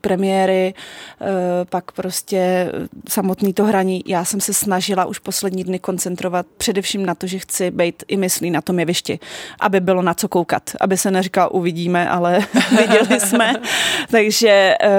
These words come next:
vlastně tohle byl můj nějaký cíl a, mm, jsem, jsem prostě za to ráda, jak to vlastně dopadlo,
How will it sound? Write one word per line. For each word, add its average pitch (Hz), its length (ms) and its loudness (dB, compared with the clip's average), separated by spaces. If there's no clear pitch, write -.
vlastně 196 420 2
tohle 196 320 2
byl 185 140 2
můj 190 160 0
nějaký 190 320 0
cíl 190 480 2
a, 180 340 2
mm, 185 720 -2
jsem, 185 360 -2
jsem 185 180 -2
prostě 190 280 -4
za 196 100 -2
to 196 180 0
ráda, 185 220 2
jak 185 120 -2
to 196 100 -4
vlastně 185 260 -2
dopadlo, 185 460 0